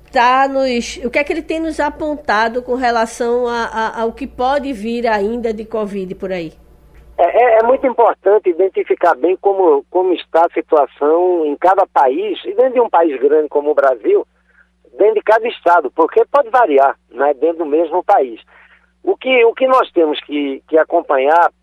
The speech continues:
Speaker 2: primeiro, é como anda a transmissão, né, como anda a transmissão na comunidade. O número de casos está aumentando, está diminuindo, o número de mortes, o número de leitos hospitalares ocupados, o percentual de testes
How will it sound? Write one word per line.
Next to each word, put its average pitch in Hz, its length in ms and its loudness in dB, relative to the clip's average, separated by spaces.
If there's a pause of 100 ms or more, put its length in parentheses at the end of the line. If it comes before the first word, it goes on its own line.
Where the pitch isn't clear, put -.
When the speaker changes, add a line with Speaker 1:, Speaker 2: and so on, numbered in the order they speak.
Speaker 2:
primeiro, 208 540 4
é 196 260 4 (160)
como 220 320 2
anda 202 260 4 (280)
a 160 100 2
transmissão, 208 760 0 (280)
né, 160 500 0
como 190 240 0
anda 202 140 2
a 196 40 0
transmissão 185 460 0
na 180 140 0
comunidade. 135 720 0
O 185 240 2
número 226 280 2
de 185 120 2
casos 170 400 2
está 185 140 2
aumentando, 180 400 0
está 170 140 0
diminuindo, 156 600 0
o - 20 -2
número 160 300 0
de 131 60 -14
mortes, 147 500 0 (560)
o 175 180 2
número 214 440 2
de 180 140 0
leitos 170 540 2
hospitalares 160 880 2
ocupados, 151 800 0 (440)
o - 140 -2
percentual 220 840 2
de - 120 -2 (140)
testes 165 500 0